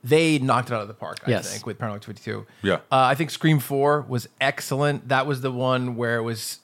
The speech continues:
Speaker 1: uh, you know, the main character's cousin that was involved in
Speaker 3: Mm-hmm.
Speaker 1: the thing. And I think, again, it was a subversion of the original story as opposed to just, "And here we go with more."
Speaker 3: Yeah.
Speaker 1: You know, it had way more to do with it.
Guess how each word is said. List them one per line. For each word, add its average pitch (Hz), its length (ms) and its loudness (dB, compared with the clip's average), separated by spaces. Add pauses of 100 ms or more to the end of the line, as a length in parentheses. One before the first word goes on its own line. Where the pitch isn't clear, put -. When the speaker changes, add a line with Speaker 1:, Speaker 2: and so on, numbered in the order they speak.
Speaker 1:
uh, 110 320 0 (140)
you 120 60 0
know, 110 120 0
the 113 80 -4
main 120 140 -2
character's 117 360 -2
cousin 120 540 0
that 113 120 0
was 113 140 -2
involved 117 360 2
in - 40 0
Speaker 3:
Mm-hmm. 113 60 0
Speaker 1:
the 113 60 -2
thing. 113 260 0
And 110 80 0
I 110 40 0
think, 123 200 -2
again, 139 340 0
it 98 100 -6
was 123 300 -2 (260)
a 127 80 0
subversion 127 520 -2
of 120 60 -2
the 120 120 0
original 117 300 -4
story 127 400 0
as 120 120 -2
opposed 127 380 -4
to 110 80 -8
just, 120 460 -2 (240)
"And 113 180 -2
here 131 160 2
we 175 100 4
go 202 160 6
with 208 120 8
more." 202 580 4
Speaker 3:
Yeah. 107 220 6
Speaker 1:
You 143 100 0
know, 147 60 4
it 131 60 4
had 131 220 2
way 135 120 2
more 127 140 0
to 113 60 -2
do 117 120 -2
with 113 120 -2
it. 110 200 -2